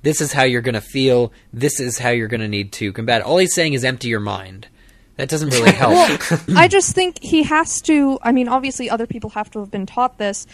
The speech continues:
Speaker 2: and it has to be common knowledge that when you use Legilimens on people, it completely wears down their mental defenses at first when they're first learning and stuff. So he had, he had to know that this was gonna be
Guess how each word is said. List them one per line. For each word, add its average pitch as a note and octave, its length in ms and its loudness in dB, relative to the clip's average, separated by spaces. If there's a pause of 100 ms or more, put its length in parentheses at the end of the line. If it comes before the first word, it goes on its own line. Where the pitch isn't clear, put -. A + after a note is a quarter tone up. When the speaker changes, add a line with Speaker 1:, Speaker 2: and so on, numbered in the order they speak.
(420)
Speaker 2:
and A3+ 440 0 (180)
it A#3+ 120 0
has C4 240 -6
to B3+ 80 -8
be A3 220 -6
common A#3 340 -2
knowledge B3 480 2
that A3 200 -2
when A3 220 0
you G#3+ 200 -6 (240)
use A#3+ 380 -2
Legilimens A#3 680 -2
on G#3+ 160 -4
people, G#3+ 440 -6
it G#3+ 140 -4 (160)
completely A3+ 720 -8 (160)
wears A3 400 -2
down G#3 500 -2 (340)
their A3 120 2
mental G#3+ 340 0
defenses A#3 500 -2
at G#3 140 -4
first - 400 -6
when G3+ 140 -2
they're F#3+ 240 -4 (360)
first A#3 280 0
learning A#3+ 400 0
and G3 120 -6
stuff. A3 240 -6
So B3+ 200 -2
he C4+ 180 -6
had, D#4+ 300 -2 (520)
he E4 120 0
had E4 200 0
to D#4 60 -2
know C4+ 280 4
that G#3+ 200 -2
this A3+ 220 -6
was A#3 120 -8
gonna A3+ 200 -2
be G#3+ 180 -8